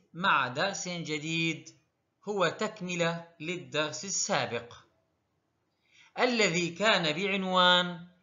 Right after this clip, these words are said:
حل مسائل لفظية تتضمن الجمع والطرح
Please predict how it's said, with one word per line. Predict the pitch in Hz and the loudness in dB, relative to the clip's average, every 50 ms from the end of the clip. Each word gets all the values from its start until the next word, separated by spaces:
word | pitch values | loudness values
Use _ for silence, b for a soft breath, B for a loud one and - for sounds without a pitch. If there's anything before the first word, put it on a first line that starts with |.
| _ _ | _ _
حل | - - - - 214 254 254 233 196 170 160 156 | -12 -8 -4 0 2 4 4 2 2 -2 -2 -2
مسائل | 151 147 139 131 - 180 202 220 233 214 190 185 170 165 156 151 | -2 -2 -2 -2 2 4 6 6 6 6 4 0 2 2 2 4
لفظية | 160 160 143 139 135 139 160 190 196 190 185 190 185 196 196 190 B B B B B B B | 2 2 0 0 -4 -4 -2 -2 -2 0 0 0 0 0 0 -4 B B B B B B B
تتضمن | - - - 202 185 175 170 190 196 190 185 180 175 170 165 | 0 2 4 4 4 4 6 4 4 2 0 -2 -2 0 -2
الجمع | 160 156 151 135 127 180 202 208 202 180 - - | -2 -4 -4 -2 0 0 0 0 -2 -6 -8 -10
والطرح | 151 156 170 208 208 208 - - 180 175 175 170 - - - - _ | -8 -2 0 0 0 0 2 4 4 4 4 0 -4 -10 -12 -14 _